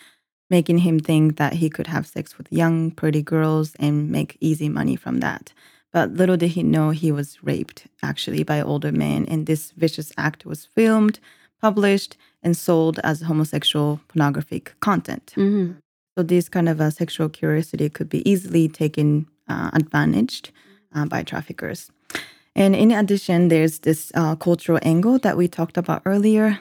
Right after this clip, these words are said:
Speaker 1: As a society, we don't really think about boys becoming victims of sexual crimes. And that means that we don't make an effort to educate them about the risk.
Speaker 2: I think this is actually a good opportunity to just share with our listeners a little bit more around what Zoe is doing in terms of education.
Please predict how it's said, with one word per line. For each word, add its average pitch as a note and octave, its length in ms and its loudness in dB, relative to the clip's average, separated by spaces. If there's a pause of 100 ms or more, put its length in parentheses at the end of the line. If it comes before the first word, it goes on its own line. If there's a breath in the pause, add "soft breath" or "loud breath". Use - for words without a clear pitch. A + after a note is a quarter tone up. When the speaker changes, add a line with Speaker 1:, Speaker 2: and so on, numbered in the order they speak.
(140)
Speaker 1:
As F3+ 140 2
a F#3 60 0
society, F3+ 600 0
we E3+ 120 4
don't F3 300 0 (160)
really F#3+ 280 2
think F3+ 300 0
about F3 280 0
boys E3+ 340 2
becoming E3 560 0
victims F3+ 500 0
of F3+ 120 -6
sexual - 340 -6
crimes. E3 560 0 (600 loud breath)
And E3+ 120 6
that G3 160 4
means F#3+ 260 2
that D#3+ 140 0
we F3 80 4
don't E3+ 180 2
make D#3 200 0
an - 120 -4
effort - 420 -2
to - 140 -10
educate D#3+ 440 -2
them - 160 -4
about - 300 -8
the - 120 -4
risk. - 400 -8 (800)
Speaker 2:
I G#3+ 40 -6
think B3+ 180 -2
this G3 160 -2
is - 100 -10
actually F3+ 280 -4
a F#3 60 -2
good F#3 320 -2
opportunity F3+ 760 -2
to - 180 -18
just - 260 -4
share F3 240 -2
with E3 280 -4
our D#3+ 80 -2
listeners D#3+ 540 -2
a - 40 -4
little E3+ 160 -2
bit E3 160 -4
more D#3 200 2
around D3+ 260 -4
what D#3+ 160 -4
Zoe D#3 180 -2
is D3 80 -2
doing F3 300 -2
in D3+ 100 -2
terms D#3 260 -2
of D3 160 -8
education. D3 640 -4